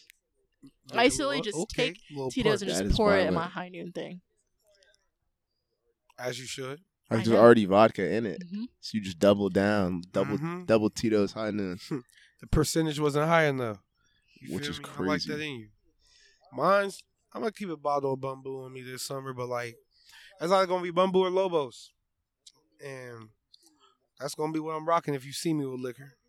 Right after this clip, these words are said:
Speaker 2: I mean, or alcohol.
Speaker 3: Is
Speaker 2: 'Cause I don't drink the seltzers and all those
Speaker 3: Yeah,
Speaker 2: drinks.
Speaker 3: man.
Speaker 2: So I'm gonna have that and a big ass jug of water next to me.
Speaker 3: That's how you gotta play it. See, that's where y'all, where y'all fuck up.
Speaker 2: Mm-hmm.
Speaker 3: Is
Speaker 2: I'm
Speaker 3: y'all
Speaker 2: not
Speaker 3: don't be
Speaker 2: gonna
Speaker 3: drinking enough water while you drinking.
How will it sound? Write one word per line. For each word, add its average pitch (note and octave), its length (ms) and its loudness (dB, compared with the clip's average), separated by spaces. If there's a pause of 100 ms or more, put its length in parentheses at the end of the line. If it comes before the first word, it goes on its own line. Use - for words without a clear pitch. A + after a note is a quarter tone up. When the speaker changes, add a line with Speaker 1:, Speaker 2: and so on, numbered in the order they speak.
(460)
Speaker 2:
I B2+ 40 -14
mean, B2+ 100 -12
or A#2+ 120 -8
alcohol. B2+ 520 -6
Speaker 3:
Is - 100 -2
Speaker 2:
'Cause - 140 -6
I E3+ 60 2
don't A#3+ 200 0
drink A#3 160 -10
the F3+ 80 -4
seltzers F3 480 -2
and C#3+ 100 -12
all C#3+ 160 -4
those C#3 200 -8
Speaker 3:
Yeah, - 80 -12
Speaker 2:
drinks. A#2+ 240 -6
Speaker 3:
man. G2+ 460 -10 (220)
Speaker 2:
So C3+ 300 0 (260)
I'm E3+ 120 0
gonna F3 80 2
have D#3 180 0
that E3 220 -2
and C#3+ 100 -16
a B2 60 -12
big C#3+ 240 -8
ass D3+ 240 -4
jug C#3 240 -6
of C#3 80 -6
water C3 280 -6
next B2+ 340 -16
to B2 40 -20
me. A2+ 120 -20 (600)
Speaker 3:
That's - 160 0
how B2 60 4
you A#2+ 100 6
gotta A#2+ 220 6
play C3+ 260 4
it. G#2 80 2
See, G#2+ 120 -2
that's A2+ 260 6
where A#2+ 100 4
y'all, A2 360 8 (360)
where G2+ 120 4
y'all G2+ 140 10
fuck - 360 4
up. - 180 10 (320)
Speaker 2:
Mm-hmm. D#3 520 -14 (280)
Speaker 3:
Is - 120 -8
Speaker 2:
I'm D3+ 40 -2
Speaker 3:
y'all D3+ 120 4
Speaker 2:
not D3+ 40 -2
Speaker 3:
don't D3 80 0
be - 40 2
Speaker 2:
gonna E2+ 40 -4
Speaker 3:
drinking F#2 300 -2
enough F2+ 260 -2
water G#2+ 340 12
while G2+ 240 10
you G2 120 6
drinking. G2+ 420 2